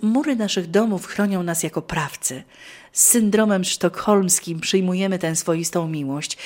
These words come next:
Wiemy, że dla naszego dobra przywiązujemy się do tej myśli, ale w środku buntujemy przeciwko tym ograniczeniom naszej wolności, najcenniejszego daru, jaki ma człowiek.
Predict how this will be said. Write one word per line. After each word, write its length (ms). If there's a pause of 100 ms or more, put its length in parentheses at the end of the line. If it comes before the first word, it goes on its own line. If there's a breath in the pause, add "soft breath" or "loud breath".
(240 loud breath)
Wiemy, 200
że 120
dla 160
naszego 360
dobra 400
przywiązujemy 640
się 120
do 100
tej 160
myśli, 480 (340 loud breath)
ale 140
w 60
środku 340
buntujemy 640
przeciwko 480
tym 160
ograniczeniom 920
naszej 320
wolności, 720 (360 loud breath)
najcenniejszego 800
daru, 300
jaki 260
ma 120
człowiek. 580